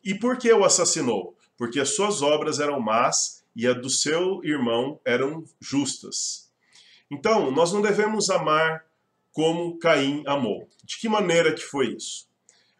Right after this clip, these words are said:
Com o amor dissimulado e falso. Um pouco mais pra frente nós vamos ver isso,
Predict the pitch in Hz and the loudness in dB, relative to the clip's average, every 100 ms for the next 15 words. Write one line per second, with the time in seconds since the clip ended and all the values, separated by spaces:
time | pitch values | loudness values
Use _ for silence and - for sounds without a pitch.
0 | _ - 185 190 180 175 170 180 190 185 | _ 2 2 4 4 4 6 4 4 0
1 | - - 180 160 151 170 175 180 - - | 2 2 2 0 6 6 6 0 -8 -10
2 | 135 - 131 107 - - - _ _ _ | -10 0 2 2 0 -8 -12 _ _ _
3 | - 101 156 160 170 - 240 - 143 151 | -20 -2 -2 4 2 4 0 -2 -2 -2
4 | 143 143 123 143 143 127 120 127 135 - | -4 -6 -4 -4 -4 0 2 0 -2 -6
5 | 151 | -8